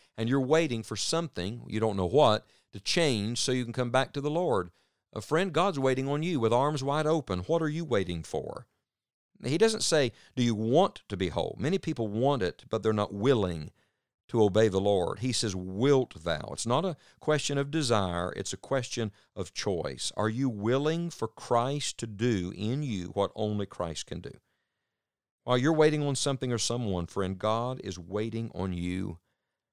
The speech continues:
Stop waiting on a more convenient season. Stop putting off to tomorrow what God wants to do in your life today. I ask you again, what are you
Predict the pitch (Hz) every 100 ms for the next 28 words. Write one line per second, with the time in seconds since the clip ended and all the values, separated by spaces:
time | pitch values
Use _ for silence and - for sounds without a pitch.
0 | _ _ - 147 151 127 131 127 113 104
1 | 110 104 - 95 90 110 104 92 - -
2 | 95 85 - 78 - - 147 - 151 139
3 | 117 117 - - 95 95 101 85 85 98
4 | 98 104 107 101 101 - 95 98 95 _
5 | _ _ 101 95 98 98 92 92 90 -
6 | _ _ - 98 90 98 90 80 - -
7 | 90 107 139 - 170 117 87 80 - -
8 | - 117 135 147 - 104 113 113 107 87
9 | 95 104 101 101 101